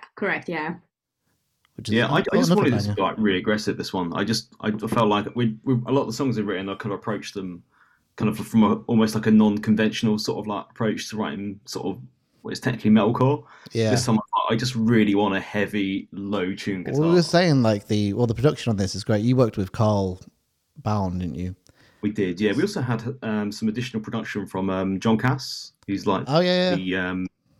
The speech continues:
Speaker 3: synth player in As Everything Unfolds.
Speaker 2: Sick.
Speaker 3: Yeah, he's absolute genius. Like, he, he came around one,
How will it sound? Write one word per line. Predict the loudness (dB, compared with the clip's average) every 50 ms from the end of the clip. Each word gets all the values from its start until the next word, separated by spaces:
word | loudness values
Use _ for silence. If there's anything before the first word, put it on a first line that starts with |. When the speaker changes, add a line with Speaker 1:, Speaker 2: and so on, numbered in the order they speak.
| _ _
Speaker 3:
synth | -2 -2 0 0
player | 0 0 0 0
in | -2 -4 -6 -6
As | -2 -2
Everything | -2 0 2 2
Unfolds. | 0 0 2 0 0 0 0 -2 -4 -8 -14 -16 -18 _ _ _ _ _ _ _ _ _ -16
Speaker 2:
Sick. | -12 -10 -10 -8 -4
Speaker 3:
Yeah, | -2 0
he's | 2 2 2 2 0 -2
absolute | -4 -6 -6 -6 -8 -10 -4
genius. | -2 -2 -2 -2 -2 -6 -6 -6
Like, | -6 -4 -2
he, | -2 -2 -2 -4 -4 -6
he | -8 -4
came | 0 2 2 4 4
around | 2 2 0
one, | -2 -4 -8